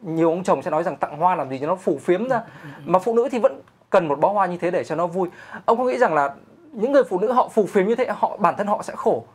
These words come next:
Speaker 1: bởi vì không phải khi nào người đàn ông cũng có thể đáp ứng được sự phù phiếm của họ.
Speaker 2: Ừ.
Speaker 1: Và đôi khi là cái sự phù phiếm của phụ nữ lại làm khổ của người đàn ông nữa cơ.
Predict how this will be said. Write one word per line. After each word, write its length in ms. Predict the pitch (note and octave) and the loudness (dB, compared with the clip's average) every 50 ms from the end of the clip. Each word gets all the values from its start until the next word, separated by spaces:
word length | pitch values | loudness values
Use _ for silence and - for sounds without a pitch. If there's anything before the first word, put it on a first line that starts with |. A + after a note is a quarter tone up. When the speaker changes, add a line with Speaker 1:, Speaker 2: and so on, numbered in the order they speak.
| _ _ | _ _
Speaker 1:
bởi 120 | D#3+ D#3 | 0 0
vì 80 | D3+ C#3+ | 0 -2
không 180 | - - A#3+ | -2 -6 -2
phải 160 | A3 G#3 C#3+ | -2 -2 -4
khi 140 | - - A3 | -2 -4 0
nào 360 | G#3+ G#3+ F#3+ D#3+ C#3+ C#3 - - - - - _ _ | 2 2 2 2 0 -4 -6 -12 -20 -20 -20 _ _
người 80 | - | 2
đàn 100 | F3 E3+ | 2 4
ông 140 | F#3 G3 F#3 | 4 0 0
cũng 140 | G3+ A#3 A#3 | -2 -4 -4
có 60 | A3+ | -2
thể 80 | - - | 0 0
đáp 160 | F#3 A3 - | 0 0 0
ứng 140 | G#3+ F3 G3 | -2 -2 -2
được 140 | A#3 A3+ | -4 -4
sự 120 | - G3 E3 | -4 -6 -8
phù 140 | - D#3+ C#3 | -6 -8 -6
phiếm 220 | - C#3+ D3+ F#3 | -4 -6 -6 -4
của 80 | F#3+ D#3 | -4 -2
họ. 180 | D3+ C#3+ - - - - | -2 -2 -4 -8 -18 -20
Speaker 2:
Ừ. 60 | D3+ C3+ | -4 0
Speaker 1:
Và 80 | D#3 F#3+ | 2 2
đôi 100 | C4 - | 2 2
khi 180 | - A#3 A3 | 0 0 -2
là 60 | G3 | 0
cái 80 | D#3+ F#3 | -2 -2
sự 140 | - F#3+ E3+ | -4 -6 -6
phù 140 | - E3 C#3+ | -6 -8 -2
phiếm 200 | - D#3+ D#3+ G3 | -2 -2 0 0
của 80 | G#3 | -4
phụ 160 | G3 - D#3 | -4 -4 -2
nữ 120 | D#3 F#3 A3 | 0 0 0
lại 80 | G#3 | 2
làm 180 | F#3+ F3+ D#3+ D3+ | 4 2 2 0
khổ 220 | - - F#3 D#3 | 0 2 2 2
của 120 | B2 - C#3+ | 2 0 0
người 100 | D3 C#3 | 2 2
đàn 80 | C#3+ | 2
ông 200 | D3+ E3+ F3 E3 | 2 0 -2 -2
nữa 80 | E3 F3 | -8 -8
cơ. 80 | E3+ | -8